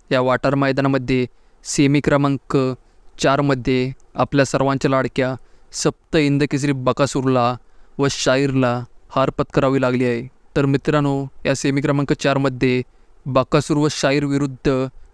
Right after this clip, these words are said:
जुवेवाडीकरांचा राजा व नाशिक एक्सप्रेस या दोन गाड्यांमध्ये जबरदस्त लढत झाली. मात्र कालांतराने आपल्या सर्वांच्या लाडक्या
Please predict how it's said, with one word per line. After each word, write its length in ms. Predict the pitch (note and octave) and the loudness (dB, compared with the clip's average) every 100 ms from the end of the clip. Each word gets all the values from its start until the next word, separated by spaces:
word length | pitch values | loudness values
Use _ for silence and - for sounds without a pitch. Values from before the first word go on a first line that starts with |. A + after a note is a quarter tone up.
| D3 | -6
जुवेवाडीकरांचा 880 | C3+ C#3 D3 D3 C#3+ D3 D3 C#3+ D3 | -2 0 2 2 2 2 2 0 0
राजा 480 | C3+ B2+ C#3 C3+ C3 - _ _ | 0 0 0 0 -2 -8 _ _
व 80 | C#3 | -2
नाशिक 420 | C3+ C3 B2+ - | 0 0 0 0
एक्सप्रेस 540 | D3 - - C#3+ C3+ - _ _ _ | -2 0 0 0 -2 -6 _ _ _
या 100 | C#3 | 0
दोन 260 | C3+ C#3 C#3 | 2 2 2
गाड्यांमध्ये 680 | C#3 C#3+ C#3+ C#3 C3 C3 B2+ - - - | 2 2 0 0 -2 -4 -4 -12 -18 -10
जबरदस्त 680 | C3 C#3 C#3 C#3+ D3+ - D3 C3+ C3+ - - | -4 -2 -2 -2 -2 -2 -2 -2 -4 -14 -8
लढत 220 | C#3 C#3 C#3+ | -2 0 0
झाली. 360 | C3 B2 B2 B2 _ - - | 0 -2 -2 -8 _ -20 -2
मात्र 300 | C3+ C3+ D3 - | -2 0 -2 2
कालांतराने 680 | C#3+ C#3+ C#3+ D3 C#3 C3 C3 - - - | 2 2 2 2 2 0 -4 -8 -20 -4
आपल्या 260 | C3+ C#3+ C#3+ | -2 0 0
सर्वांच्या 400 | C#3+ C#3 C#3 C#3+ | 2 0 0 0
लाडक्या 440 | C3+ B2+ C3 | 0 -2 -2